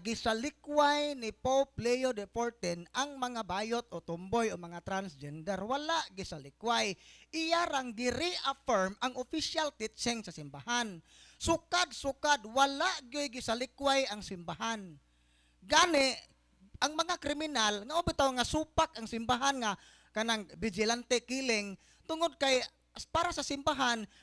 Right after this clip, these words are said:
bisag unsa ka kadautan, tagaan kag chance, dili ka humanon ditso.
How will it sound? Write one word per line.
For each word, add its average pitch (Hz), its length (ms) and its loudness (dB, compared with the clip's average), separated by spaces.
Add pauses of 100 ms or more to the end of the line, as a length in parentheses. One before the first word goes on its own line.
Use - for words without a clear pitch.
bisag 302 240 0
unsa 339 400 0
ka 302 160 -6
kadautan, 247 640 -2
tagaan 302 560 0
kag 202 240 -6
chance, 285 480 -2
dili 330 320 -4
ka 254 160 -6 (480)
humanon 277 480 -4
ditso. 294 560 -2